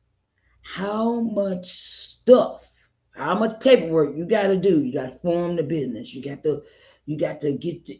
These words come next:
E I N number. You got to get, um, you, you have to get so many things. Uh, you have to get your bank account. You have to, uh, cr-, uh, create, uh, get your, you know, your I R S papers in, in order with your E I N and things of that nature.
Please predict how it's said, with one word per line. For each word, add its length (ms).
E 160
I 280
N 260
number. 240
You 180
got 300
to 80
get, 300
um, 460
you, 260
you 640
have 320
to 80
get 280
so 280
many 260
things. 760
Uh, 380
you 120
have 160
to 60
get 220
your 120
bank 280
account. 540
You 120
have 260
to, 200
uh, 420
cr-, 160
uh, 300
create, 400
uh, 200
get 300
your, 280
you 160
know, 260
your 180
I 60
R 240
S 160
papers 460
in, 200
in 180
order 360
with 160
your 120
E 140
I 180
N 400
and 120
things 300
of 80
that 240
nature. 400